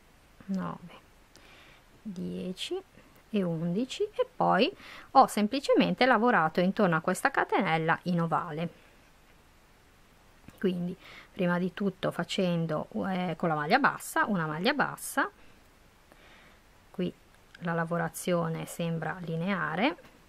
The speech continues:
questo prima, prima parte del primo giro, sono pochi giri a maglia bassa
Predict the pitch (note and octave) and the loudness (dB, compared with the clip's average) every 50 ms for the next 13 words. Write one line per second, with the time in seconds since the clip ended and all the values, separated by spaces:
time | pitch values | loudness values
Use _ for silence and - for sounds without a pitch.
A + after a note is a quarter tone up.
0 | - - - - - - _ _ - - _ - - _ - _ _ _ _ _ | -20 -20 -20 -20 -20 -20 _ _ -20 -20 _ -20 -20 _ -20 _ _ _ _ _
1 | _ - _ - - - _ _ - - - - - - - - - - - - | _ -20 _ -20 -20 -20 _ _ -20 -20 -20 -20 -20 -20 -20 -20 -20 -20 -20 -20
2 | - - F3 E3 - - - E3+ - - - E3 E3+ E3+ E3 E3 D#3+ - - - | -16 -14 -14 -14 -14 -14 -14 -16 -14 -12 -10 -8 -8 -6 -6 -8 -8 -10 -14 -18
3 | - - E3+ E3+ E3+ E3 - - F3 E3+ D#3+ D#3 D#3+ - - D#3+ D#3 D#3 D#3+ - | -12 -8 -6 -4 -4 -4 2 4 4 4 4 2 -2 -4 -6 -4 -4 -4 -4 -6
4 | D#3+ D#3 D#3 D#3 G3 B3 B3 - F#3 E3+ E3+ F3 F3 A#3 C#4+ F#4 - - _ - | -6 -4 -2 0 0 0 0 0 -4 -4 -2 -2 0 0 -2 -2 -4 -14 _ -20
5 | _ _ _ _ _ _ _ _ - _ - _ _ _ _ _ _ _ - _ | _ _ _ _ _ _ _ _ -20 _ -20 _ _ _ _ _ _ _ -20 _
6 | _ _ _ - - - _ _ _ _ - - _ _ - _ - - - _ | _ _ _ -20 -20 -20 _ _ _ _ -20 -20 _ _ -20 _ -20 -20 -20 _
7 | - _ _ - _ _ _ - _ _ _ _ _ _ _ - - - - - | -20 _ _ -20 _ _ _ -20 _ _ _ _ _ _ _ -20 -20 -20 -20 -20
8 | _ _ - - - - - - _ - - - _ _ - - - - - _ | _ _ -20 -20 -20 -20 -20 -20 _ -20 -20 -20 _ _ -20 -20 -20 -20 -20 _
9 | - - - - - - - - - - G3+ F3+ F3 F3 - - E3 E3 - - | -20 -20 -20 -20 -20 -20 -20 -20 -10 -6 -4 -4 -4 -4 -4 -4 -4 -4 -4 -10
10 | D#3+ D#3+ D#3 D#3+ D3+ D3 C#3+ D3+ E3+ - - D3+ D#3+ D#3 D#3+ E3 F3+ A3+ A3+ - | -12 -10 -10 -10 -10 -8 -10 -10 -12 -12 -10 -8 -8 -6 -6 -6 -4 -4 -4 -4
11 | - C#3 - - - - - D4 | -4 -6 -8 -12 -12 -8 -8 -8